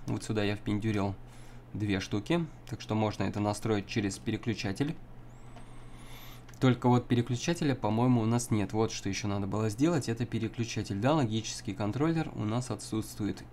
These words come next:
И еще переключатели. Щас посмотрим, посчитаем, сколько нам еще нужно. Переключатель на вот эту, переключатель на активацию вот этого звездного якоря. Теперь получается, что звездный якорь надо еще и активировать, не просто включить.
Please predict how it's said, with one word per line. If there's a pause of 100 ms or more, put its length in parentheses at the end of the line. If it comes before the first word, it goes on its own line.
И
еще (1080)
переключатели.
Щас
посмотрим,
посчитаем,
сколько
нам
еще
нужно.
Переключатель
на
вот
эту,
переключатель
на (720)
активацию
вот
этого
звездного
якоря.
Теперь
получается,
что
звездный
якорь
надо
еще
и
активировать,
не
просто
включить.